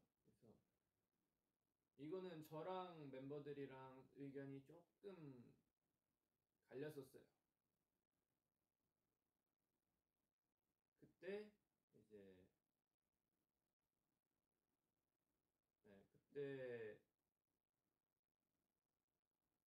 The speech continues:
저는 "아, 나는 추운 게 너무 힘들다. 나는 진짜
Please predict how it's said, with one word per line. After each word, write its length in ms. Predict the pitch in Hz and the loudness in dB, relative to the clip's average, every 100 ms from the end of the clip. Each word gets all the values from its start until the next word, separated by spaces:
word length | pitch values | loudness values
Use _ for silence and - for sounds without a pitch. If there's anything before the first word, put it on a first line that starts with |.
| _ _ _ _ _ _ _ _ _ | _ _ _ _ _ _ _ _ _
저는 360 | 139 135 143 123 | -6 -2 -2 -2
"아, 160 | 127 131 | -4 -2
나는 320 | 127 127 123 - | -2 -4 -8 -4
추운 180 | 202 208 | -4 2
게 120 | 151 | 2
너무 400 | 131 131 127 123 | 2 -2 -4 -4
힘들다. 580 | 185 202 208 143 117 113 | -4 6 6 6 0 -2
나는 260 | 110 110 | -6 -8
진짜 120 | 113 | -12